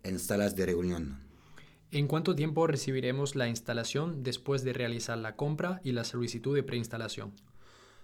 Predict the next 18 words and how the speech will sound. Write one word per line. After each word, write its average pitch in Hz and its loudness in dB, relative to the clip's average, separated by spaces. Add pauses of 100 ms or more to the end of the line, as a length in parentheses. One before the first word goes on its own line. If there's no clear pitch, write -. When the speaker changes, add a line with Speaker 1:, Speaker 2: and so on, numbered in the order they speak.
(140)
Speaker 1:
Por 139 6
supuesto, - 0 (300)
el 104 2
primer 151 4
criterio 147 4
en 107 2
tener 120 6
en 101 4
cuenta 113 2 (500)
es 117 4
la 113 4
importancia 123 4
del 101 4
proyecto. - -2 (720)
La 98 0
duración 110 4
puede 95 4
variar 120 2